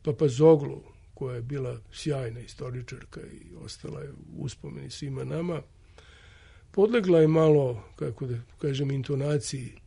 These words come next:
tih literarnih izvora koji su ostali iza, da kažem, grčkih izvo-, u grčkim izvorima i okarakterisala je Tribale kao najzaostaliji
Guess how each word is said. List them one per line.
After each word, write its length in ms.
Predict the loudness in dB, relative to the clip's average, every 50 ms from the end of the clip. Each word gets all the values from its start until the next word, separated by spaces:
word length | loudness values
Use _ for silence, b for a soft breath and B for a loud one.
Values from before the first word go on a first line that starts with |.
| b b b b b b b b b b b b b b b
tih 220 | -4 -4 -2 2
literarnih 520 | 2 2 2 4 2 2 2 0 -2 0 2
izvora 400 | 2 4 4 4 2 2 2 0
koji 180 | -2 -4 -6
su 200 | -6 -6 -6 -4
ostali 540 | -4 -4 -6 -4 -4 -4 -4 -4 -8 -12 -16 -20 -20 -20 -20 -20 -20 -20 -20 b b b b b b b -12
iza, 400 | -10 -8 -8 -8 -8 -10 -12 -16 -16 -18 -20 -20 -20 -20 b b b b b b b b b b b b b b -20 -20 -20 -20 -20 -20 -20 _ -20 -20 -20 -16 -16
da 80 | -14
kažem, 680 | -12 -10 -10 -10 -10 -10 -12 -12 -12 -10 -10 -8 -8 -4 -4
grčkih 640 | -4 -4 -6 -10 -12 -12 -14 -14 -16 -20 -20 -20 b b b b b b b b b b b b b b -20 -20 -20 -20 -20 -20 -20 -20 -20 -20 -20 -16 -8
izvo-, 580 | -4 -2 0 0 0 0 -2 -2 -2 -4 -6 -8
u 320 | -6 -6 -4 -4 -4 -4 0
grčkim 420 | 2 2 2 2 0 0 2 2
izvorima 580 | 2 0 0 0 -2 0 0 4 4 4 4 2 -2 B B B B B B B
i 100 | 6 8
okarakterisala 800 | 8 8 8 6 6 6 6 6 6 6 6 2 0 0 2 2
je 80 | 0 0
Tribale 540 | 0 0 0 2 2 4 4 4 2 0 0
kao 260 | 0 2 4 4 4
najzaostaliji 1120 | 6 6 6 6 6 6 6 4 4 2 0 0 0 2 2 2 4 4 4 4 2 0